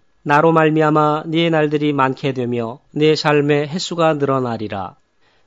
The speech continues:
네가 만일 지혜로우면 너 자신을 위해 지혜로울 것이로되 네가 만일 조롱하면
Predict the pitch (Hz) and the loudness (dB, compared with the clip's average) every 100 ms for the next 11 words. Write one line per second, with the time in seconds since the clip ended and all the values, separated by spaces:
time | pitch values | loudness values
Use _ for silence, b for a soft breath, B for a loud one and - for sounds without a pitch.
0 | - 156 165 165 156 151 156 - 147 151 | -2 2 4 4 4 2 0 -2 -2 2
1 | 147 139 139 139 139 - 160 165 170 160 | 4 2 2 0 -2 -6 -2 0 0 -2
2 | 151 170 165 156 156 160 160 - 147 147 | -2 -2 -2 -2 -2 -2 -4 -2 0 2
3 | 139 135 127 127 120 107 110 120 _ _ | 2 0 -4 -6 -8 -6 -8 -10 _ _
4 | - 147 151 156 156 151 151 156 151 147 | -6 -2 0 2 2 0 0 0 2 2
5 | 147 139 139 143 | 0 -2 -2 -4